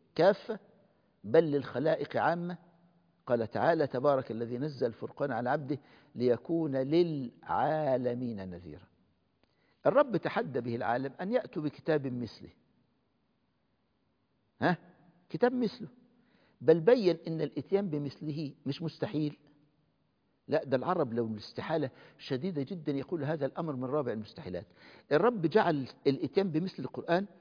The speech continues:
من ساب-، مش من رابع، من سابع المستحيلات. قال تعالى: "قل لئن اجتمعت الإنس والجن على أن يأتوا مثل هذا القرآن لا يأتون بمثله ولو كان بعضهم لبعض ظهيراً".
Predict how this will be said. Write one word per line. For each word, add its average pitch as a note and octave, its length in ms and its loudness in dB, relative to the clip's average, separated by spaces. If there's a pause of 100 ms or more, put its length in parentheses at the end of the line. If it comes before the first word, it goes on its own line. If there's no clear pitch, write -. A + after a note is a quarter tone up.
(320)
من C#3 180 2
ساب-، A3 540 0
مش C#3+ 180 -4
من C3 80 0
رابع، F#3 320 8 (160)
من D3 160 0
سابع F#3+ 420 4
المستحيلات. B2 600 -6 (160)
قال C3+ 200 -2
تعالى: D#3 320 2 (360)
"قل F#3 120 2
لئن C#3 300 2
اجتمعت C#3 580 0
الإنس D3 380 -4
والجن B2+ 420 -2 (340)
على C3+ 320 8
أن C#3+ 40 4
يأتوا C#3+ 360 0
مثل D3 220 -2
هذا D3+ 200 4
القرآن F3 460 0 (320)
لا D#3 160 6
يأتون D#3+ 480 4
بمثله D#3 540 -4
ولو C#3 260 4
كان E3+ 300 0
بعضهم D3 400 0
لبعض C3+ 240 -2
ظهيراً". G2+ 360 -8